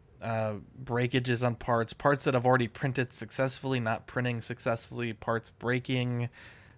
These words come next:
Um, I, I got everything sanded perfectly smooth. Everything was good to go. And then I went to go hit it with the black so that I can hit the silver on top of it. Sprayed half the, uh,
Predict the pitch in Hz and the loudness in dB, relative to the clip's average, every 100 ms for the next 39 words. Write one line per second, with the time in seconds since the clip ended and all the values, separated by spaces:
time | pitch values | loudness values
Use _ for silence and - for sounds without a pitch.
0 | - - 113 107 107 104 104 107 - - | -8 -2 2 2 0 -2 -8 -12 -18 -20
1 | - - - - 123 127 - 127 127 - | -20 -20 -20 -2 4 4 4 0 0 -8
2 | - - 147 143 143 139 123 - 143 131 | -4 8 10 10 6 2 -2 0 2 2
3 | 131 - 147 131 135 131 123 - 127 127 | 2 0 -2 0 0 0 -2 -2 -2 0
4 | 127 120 120 127 123 113 - 139 127 120 | 0 -2 -2 0 -2 -6 -4 -2 0 0
5 | 120 120 117 113 - - - - - 120 | 2 2 0 -4 -12 -20 -20 -16 -8 -2
6 | 117 127 123 117 113 127 120 117 110 113 | 0 0 2 0 2 2 0 -2 -2 2
7 | 117 127 - - - - 113 113 123 117 | 4 2 -2 -16 -18 -4 -2 0 -2 -4
8 | 117 - 123 135 127 135 131 131 131 - | -4 -2 0 0 2 2 2 0 -2 -2
9 | - - - - - - - - 143 147 | -16 -20 -20 -20 -20 -16 -12 -2 2 4
10 | 135 143 143 - - 139 127 120 123 117 | 4 4 4 2 -2 2 4 4 4 2